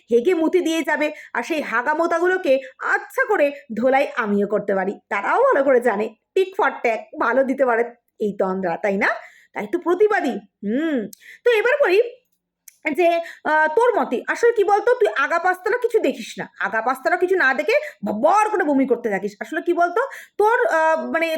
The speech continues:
তোর, আহ, উম, কাজটাই হচ্ছে, ও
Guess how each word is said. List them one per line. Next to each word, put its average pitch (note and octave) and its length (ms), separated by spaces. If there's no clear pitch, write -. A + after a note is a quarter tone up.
তোর, G#4 380
আহ, C#4 220
উম, B3+ 540
কাজটাই F#4 460
হচ্ছে, F4+ 300
ও G4 60